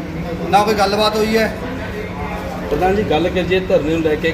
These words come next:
Speaker 2: ਕਈ ਵਾਰ ਦੇਖਿਆ ਜਾ ਰਿਹਾ ਸ਼ਹਿਰਾਂ ਵਿੱਚ ਸਫਾਈ ਕਰਮਚਾਰੀ ਜਿਹੜੇ ਕਿ ਧਰਨੇ ਲਾ ਦਿੰਦੇ ਆ, ਜਿਸ ਤੋਂ ਬਾਅਦ ਕਿ ਜਨਤਾ ਹਰਾਸਮੈਂਟ ਹੁੰਦੀ ਆ, ਉਹਨਾਂ ਨੂੰ ਕੀ ਮੈਸੇਜ ਦੇਣਾ ਚਾਹੋਗੇ?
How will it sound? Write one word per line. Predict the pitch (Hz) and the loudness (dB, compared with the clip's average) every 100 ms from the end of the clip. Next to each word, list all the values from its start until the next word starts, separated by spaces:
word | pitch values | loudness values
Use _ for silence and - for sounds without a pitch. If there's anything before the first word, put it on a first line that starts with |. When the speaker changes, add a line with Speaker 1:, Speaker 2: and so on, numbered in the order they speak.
| - | 0
Speaker 2:
ਕਈ | 165 | 0
ਵਾਰ | 185 | 2
ਦੇਖਿਆ | 170 147 156 | 0 -2 0
ਜਾ | 151 | 0
ਰਿਹਾ | 151 156 | 0 0
ਸ਼ਹਿਰਾਂ | - 135 147 | -2 -2 0
ਵਿੱਚ | 156 175 | -2 -2
ਸਫਾਈ | 165 - 143 151 | -2 -2 -2 0
ਕਰਮਚਾਰੀ | 151 151 143 143 147 | 0 0 0 0 2
ਜਿਹੜੇ | 151 147 | 2 0
ਕਿ | - | 0
ਧਰਨੇ | 170 151 | 0 2
ਲਾ | 151 135 | 2 0
ਦਿੰਦੇ | 139 139 139 | -2 -2 -4
ਆ, | 139 - - - - | -6 -6 -6 -4 -2
ਜਿਸ | 170 | 2
ਤੋਂ | 208 185 | 2 4
ਬਾਅਦ | 175 165 | 2 0
ਕਿ | 185 | -4
ਜਨਤਾ | 151 143 143 165 | -2 -2 -2 -2
ਹਰਾਸਮੈਂਟ | 160 156 160 156 160 | -2 -4 -4 -2 -2
ਹੁੰਦੀ | 156 151 151 | 0 0 2
ਆ, | 170 170 | 2 2
ਉਹਨਾਂ | 196 226 | 2 2
ਨੂੰ | |
ਕੀ | 190 190 | 2 0
ਮੈਸੇਜ | 160 160 | 0 0
ਦੇਣਾ | 143 139 131 | 0 0 0
ਚਾਹੋਗੇ? | 127 120 107 | -2 -2 -4